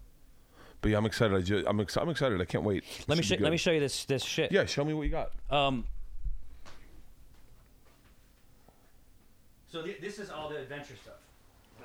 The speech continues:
Speaker 2: Th-, take, take that.
Speaker 1: What's this?
Speaker 2: So that is what they all turn into.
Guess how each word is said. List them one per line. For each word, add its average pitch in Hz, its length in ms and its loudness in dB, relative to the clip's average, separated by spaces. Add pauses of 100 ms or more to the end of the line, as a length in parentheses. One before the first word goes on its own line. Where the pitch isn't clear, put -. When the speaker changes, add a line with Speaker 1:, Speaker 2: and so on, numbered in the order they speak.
(120)
Speaker 2:
Th-, 139 100 -18 (140)
take, - 140 -18 (160)
take - 120 -16
that. - 280 -14 (100)
Speaker 1:
What's 120 240 -4
this? 123 300 -4
Speaker 2:
So - 220 -10 (100)
that - 520 -2
is 143 500 -6
what 147 160 -10
they 143 120 -8
all 147 200 -6
turn 139 200 -10
into. 156 280 -12